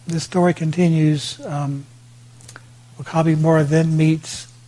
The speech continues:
meets Nagarjuna, and there's, again, there's kind of two, two points to learn from what Nagarjuna had,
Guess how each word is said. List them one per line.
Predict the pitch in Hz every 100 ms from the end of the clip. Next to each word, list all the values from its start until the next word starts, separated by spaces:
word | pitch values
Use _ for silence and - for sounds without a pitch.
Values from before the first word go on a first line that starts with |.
| -
meets | 165 240 -
Nagarjuna, | - 139 131 135 123 135 135 139 165 - - - - - - - - - - - - - -
and | 170 151 151 156 151 - - - - - - - - - - - - - - - - - -
there's, | 160 156 139 -
again, | 349 160 185 170
there's | 156 147
kind | - 160
of | 151
two, | - 208 214 185 - - - - - - - - - - - -
two | - 214
points | 208 - 185 175 180 - - -
to | 151
learn | 139 160 170 156 151
from | - 139 135
what | 151 165 - - 311
Nagarjuna | 220 156 156 147 131 151 170 147 143
had, | 151 135